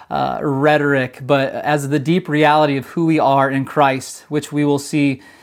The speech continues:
here in our passage today. Um, so, so that said, I'm itching to get into the passage and let it do its work within us. We are in Mark chapter three,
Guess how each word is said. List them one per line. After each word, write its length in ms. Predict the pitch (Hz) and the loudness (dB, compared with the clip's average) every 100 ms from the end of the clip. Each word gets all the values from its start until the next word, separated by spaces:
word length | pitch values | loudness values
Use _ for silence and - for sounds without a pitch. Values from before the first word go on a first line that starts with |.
| _ | _
here 320 | - 151 139 | -2 2 2
in 220 | 135 156 139 | 0 -2 -2
our 120 | 135 | -2
passage 720 | 143 131 127 - 131 120 - | 0 0 -2 -6 -8 -8 -14
today. 540 | - 131 135 123 123 | -8 -4 -2 -2 -6
Um, 340 | 127 131 123 120 | -6 -6 -6 -6
so, 400 | - 170 143 - - - - - | 0 2 2 -4 -20 -20 -16 -4
so 120 | 175 | 2
that 300 | 180 220 214 | 2 2 -2
said, 300 | 190 170 170 | 2 4 4
I'm 180 | 151 143 | 2 0
itching 340 | 185 - 208 185 | -4 -2 -2 0
to 120 | 180 | -2
get 260 | 160 170 | 0 0
into 580 | 170 165 180 - 180 170 | 0 -2 -2 -2 0 2
the 140 | 151 151 | 0 0
passage 580 | 156 151 151 160 151 | 0 0 0 -2 -2
and 260 | - 151 147 | -2 -2 4
let 300 | 156 165 - | 4 4 0
it 240 | 165 151 | -2 -2
do 180 | 135 165 | 0 0
its 220 | 160 - | 0 -2
work 300 | 139 156 165 | 0 0 0
within 400 | 151 135 - 165 | -2 -4 -2 0
us. 240 | 180 185 160 | 2 0 -2
We 180 | 170 185 | 0 2
are 160 | 180 | 2
in 160 | 160 151 | 0 0
Mark 320 | 147 160 - | 0 0 -2
chapter 440 | - 160 156 156 139 | -2 0 0 -4 -8
three, 500 | - 156 190 233 | -4 -2 0 -2